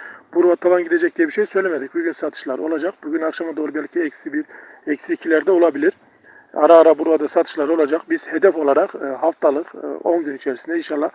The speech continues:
üç haneleri bilemediğimiz on beş gün içerisinde Burva'da yükselişler bekliyoruz. Tabii ki satışlar olacak. Eksi dörtler falan olacak. İlla Burva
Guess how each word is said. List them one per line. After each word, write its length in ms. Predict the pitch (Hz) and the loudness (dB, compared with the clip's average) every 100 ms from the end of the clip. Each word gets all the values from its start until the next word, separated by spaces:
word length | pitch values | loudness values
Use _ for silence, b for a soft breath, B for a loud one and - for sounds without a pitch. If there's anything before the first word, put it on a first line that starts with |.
| B B - | B B -12
üç 180 | 165 - | -8 2
haneleri 440 | 156 143 131 160 | 2 2 0 -2
bilemediğimiz 440 | 160 156 135 143 160 | -4 -4 -4 -4 -2
on 140 | 156 | -2
beş 120 | 147 | -4
gün 100 | - | -8
içerisinde 400 | 131 139 180 160 | -6 -6 -6 -4
Burva'da 300 | 175 165 156 | 0 2 4
yükselişler 500 | 160 - 143 - 175 | 0 0 -6 -4 -4
bekliyoruz. 440 | 160 - 170 151 233 B B B | -2 -4 -4 -4 -6 B B B
Tabii 200 | - 180 | 2 2
ki 80 | - | 2
satışlar 460 | - 180 - 185 202 | 0 0 4 4 6
olacak. 380 | 190 165 170 | 4 2 0
Eksi 280 | 185 151 - | -2 -4 -2
dörtler 340 | 156 143 170 160 | -2 0 -2 -2
falan 240 | 156 190 | -2 -4
olacak. 380 | 160 156 143 202 B B B B B | 0 2 2 -2 B B B B B
İlla 340 | 185 180 170 147 | -2 6 6 6
Burva 320 | 170 165 | 4 4